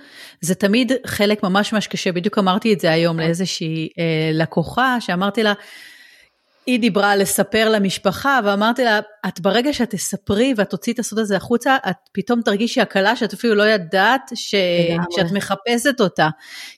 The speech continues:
Speaker 1: כי, כי להסתיר משהו, זה קשה בטירוף. אז היה
Speaker 2: מאוד
Speaker 1: לך גם
Speaker 2: קשה.
Speaker 1: את ה-,
Speaker 2: זה אני
Speaker 1: כן.
Speaker 2: מאוד מסכימה איתך, ואני גם בן אדם מאוד אותנטי. אני לא מאמינה בסודות, אני מאמינה שהאמת מספיק טובה,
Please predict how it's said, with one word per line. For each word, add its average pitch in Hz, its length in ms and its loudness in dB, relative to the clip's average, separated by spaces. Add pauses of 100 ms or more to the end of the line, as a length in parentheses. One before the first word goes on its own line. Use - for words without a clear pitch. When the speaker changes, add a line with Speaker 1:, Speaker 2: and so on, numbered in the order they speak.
Speaker 1:
כי, 214 340 -2
כי 202 260 -2
להסתיר 214 640 0
משהו, 294 720 0 (440)
זה 151 400 -6
קשה - 520 0
בטירוף. 190 500 -2 (240)
אז 160 180 -8
היה 214 80 2
Speaker 2:
מאוד 208 140 2
Speaker 1:
לך 208 60 -8 (160)
גם 202 120 2
Speaker 2:
קשה. 220 80 0
Speaker 1:
את - 120 -6
ה-, - 20 -4
Speaker 2:
זה 170 80 -6 (200)
אני 208 200 2
Speaker 1:
כן. 196 160 0
Speaker 2:
מאוד 214 200 2
מסכימה 208 420 0
איתך, 233 260 2
ואני 185 180 2
גם 170 160 0
בן 175 100 0
אדם 208 240 0
מאוד 220 300 -2
אותנטי. 214 600 -2 (600)
אני 208 140 4
לא 214 120 4
מאמינה 226 360 2
בסודות, 208 600 0
אני 180 160 2
מאמינה 180 360 2
שהאמת 190 420 0
מספיק 196 380 -6
טובה, 180 340 0